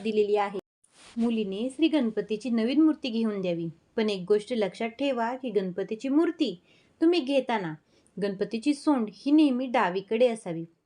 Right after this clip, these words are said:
असे नाही की उजवीकडे सोंड असलेल्या गणपतीला घरामध्ये आणले जात नाही, पण उजवीकडे सोंड असलेल्या मूर्तीची पूजापाठ आणि विधिविधान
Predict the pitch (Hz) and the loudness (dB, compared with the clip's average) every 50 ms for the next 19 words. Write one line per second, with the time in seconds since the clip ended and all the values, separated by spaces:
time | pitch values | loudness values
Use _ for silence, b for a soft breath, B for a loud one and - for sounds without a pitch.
0 | _ - 240 269 285 - 339 311 311 302 294 294 285 - 302 302 285 254 226 208 | _ -10 -8 -8 -4 -2 0 2 2 2 2 0 0 2 2 2 2 2 -2 -4
1 | 214 220 240 233 - 240 254 277 285 b b b b b b - - 370 370 349 | -6 -6 -4 -2 0 0 0 0 -2 b b b b b b -2 0 2 2 4
2 | 339 349 339 - 320 320 320 320 302 - 262 233 220 214 226 214 214 226 220 240 | 4 2 2 2 2 4 4 4 2 2 0 -2 -2 -2 -4 -4 -4 -4 -4 -4
3 | 226 214 220 202 208 214 214 220 208 240 233 208 196 196 196 196 226 269 240 - | -4 -2 -2 -2 -2 -2 -4 -2 -2 -2 -2 -2 -4 -6 -4 -2 -2 -2 0 0
4 | 254 233 - - 214 202 202 202 - _ - 233 214 202 208 233 269 277 254 220 | -2 -2 -4 -8 -10 -10 -12 -14 -16 _ -12 -12 -10 -10 -8 -8 -6 -6 -6 -6
5 | 233 240 233 262 269 302 302 - 330 311 320 339 359 349 339 - 339 320 311 320 | -6 -4 0 0 0 0 0 0 0 2 2 2 0 0 0 0 2 2 4 4
6 | 311 285 254 226 - - 240 233 226 - - 240 254 285 294 b b b b _ | 2 2 0 -2 -4 -4 -6 -6 -6 -6 -6 -6 -6 -8 -10 b b b b _
7 | _ 320 330 320 311 294 294 - 208 190 185 - - _ _ 220 226 240 254 208 | _ 2 4 4 4 2 2 0 -2 -2 -2 -6 -12 _ _ -4 -2 -2 -2 -2
8 | 208 190 160 208 202 208 220 220 208 214 247 302 | -4 -4 -6 -6 -6 -6 -6 -6 -6 -4 -4 -4